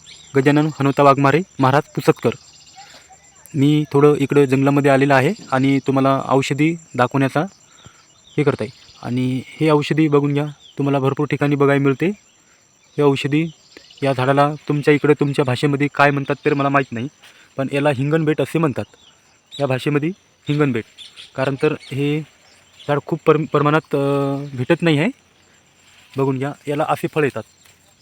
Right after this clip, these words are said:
बघून घ्या, हे फळ आहे याचं. जर कुणाला जेर, मधुरा आणि टायफॉइड जर झाला असेल,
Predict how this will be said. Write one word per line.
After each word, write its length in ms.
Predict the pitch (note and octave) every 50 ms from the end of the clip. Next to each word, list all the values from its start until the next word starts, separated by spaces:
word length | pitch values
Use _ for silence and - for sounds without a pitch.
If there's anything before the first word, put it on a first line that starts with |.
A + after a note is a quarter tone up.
| _ _ _ _ _ _ _ -
बघून 200 | C#3+ C#3 C3 B2+
घ्या, 120 | B2 A#2 A2+ B2 _ _ _ _ _ _ _ _ _ _ _ _ _ _ _ _ _ -
हे 80 | C3+ C3 -
फळ 100 | - D3+
आहे 120 | E3 E3+ E3
याचं. 260 | D3 - - - G3+ B3 _ _ _ _ _ _ _ _ _ _ _ _ _ _ _ _ _ _ _ _ _ _ _ _ _ - - - - C#3
जर 140 | B2 D3+ D#3
कुणाला 400 | D3+ - - D3+ D3+ D3+ D#3 D#3 D#3 - - - - _ _ _ _ _ _ _ _ - - E3+ C#3+ B2
जेर, 240 | D3+ D#3+ D#3+ D#3 D#3+ - - - -
मधुरा 380 | - C#3+ C#3 C#3+ D3+ D3+ D3 D3 C3+
आणि 180 | - C3+ D3 D3 -
टायफॉइड 300 | - C3+ C3 - D3+ C#3+
जर 120 | C#3 D3+ C#3 -
झाला 160 | C#3 D3 C#3+
असेल, 300 | C#3 - - D3 A#2